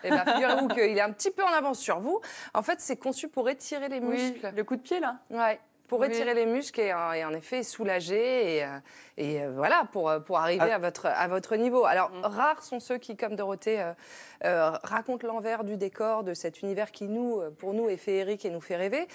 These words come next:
Speaker 1: Parmi celles qui ont parlé, il y a la superstar russe, euh, Natalia Osipova, qui a récemment déclaré que les danseurs se retenaient malgré la douleur. Quant à l'étoile française Marie-Agnès, euh, Gillot, elle a avoué qu'elle était montée sur scène avec une fracture de douze centimètres à la jambe.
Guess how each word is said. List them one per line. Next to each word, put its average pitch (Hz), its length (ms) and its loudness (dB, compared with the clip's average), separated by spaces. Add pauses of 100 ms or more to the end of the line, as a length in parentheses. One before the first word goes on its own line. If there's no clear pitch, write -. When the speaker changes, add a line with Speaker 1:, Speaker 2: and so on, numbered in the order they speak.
(200)
Speaker 1:
Parmi 240 200 2
celles 254 140 0
qui 247 80 -4
ont 226 80 -2
parlé, 233 240 2
il 247 60 2
y - 20 2
a 208 60 2
la 196 80 -2
superstar 208 560 -2
russe, 220 240 -2
euh, 175 100 2
Natalia 180 640 0
Osipova, 202 560 0
qui - 140 0
a 165 40 2
récemment 214 440 -2
déclaré 208 460 0 (320)
que 233 100 0
les 214 140 4
danseurs 220 340 0
se - 100 2
retenaient 262 540 4
malgré 202 380 0
la 185 100 2
douleur. 262 460 0
Quant 247 80 -2
à 208 140 0
l'étoile 196 280 -2
française 196 380 -8
Marie-Agnès, 185 640 -4
euh, 156 120 2
Gillot, 202 300 -2 (340)
elle 220 180 6
a 220 100 6
avoué 240 240 0
qu'elle 277 120 2
était 233 140 0
montée 269 220 -2
sur 277 180 -6
scène 320 220 0
avec 233 240 0
une 233 80 0
fracture - 340 -4
de 240 120 2
douze 277 280 -2
centimètres 254 580 -4
à 214 40 0
la 185 140 0
jambe. 240 200 -2